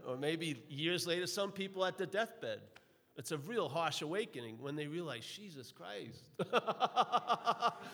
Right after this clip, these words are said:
My whole life was an interpretation." Ding! <laughs> They're done. <laughs> Oops.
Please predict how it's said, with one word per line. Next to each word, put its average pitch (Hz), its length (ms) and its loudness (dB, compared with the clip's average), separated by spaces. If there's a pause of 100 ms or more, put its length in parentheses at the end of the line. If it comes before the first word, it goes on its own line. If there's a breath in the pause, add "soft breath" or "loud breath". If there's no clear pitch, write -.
(220 loud breath)
My 180 120 6
whole 214 180 4
life 208 280 4
was 190 140 2
an 202 100 2
interpretation." 202 760 2
Ding! 403 340 4 (140)
<laughs> - 60 -8
They're 175 320 2
done. 160 200 4 (120)
<laughs> 147 40 6 (4000 loud breath)
Oops. - 540 4